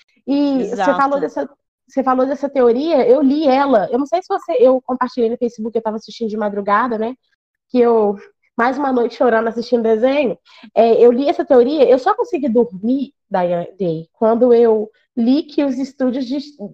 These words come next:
Speaker 1: desmentiu, porque eu fiquei, eu fiquei muito
Speaker 2: Desmentiram,
Speaker 1: traumatizada.
Speaker 2: sim.
Speaker 1: Eu
Speaker 2: Mas,
Speaker 1: fiquei muito
Speaker 2: assim, é uma
Speaker 1: traumatizada.
Speaker 2: teoria forte, né? E, e, e,
Speaker 1: Fortíssima,
Speaker 2: e,
Speaker 1: fez todo sentido.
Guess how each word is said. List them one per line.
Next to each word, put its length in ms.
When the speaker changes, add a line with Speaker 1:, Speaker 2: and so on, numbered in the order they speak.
Speaker 1:
desmentiu, 720
porque 160
eu 60
fiquei, 260
eu 60
fiquei 180
muito 240
Speaker 2:
Desmentiram, 540
Speaker 1:
traumatizada. 20
Speaker 2:
sim. 540
Speaker 1:
Eu 120
Speaker 2:
Mas, 120
Speaker 1:
fiquei 120
muito 140
Speaker 2:
assim, 20
é 40
uma 140
Speaker 1:
traumatizada. 340
Speaker 2:
teoria 420
forte, 760
né? 300
E, 100
e, 320
e, 40
Speaker 1:
Fortíssima, 960
Speaker 2:
e, 40
Speaker 1:
fez 200
todo 220
sentido. 800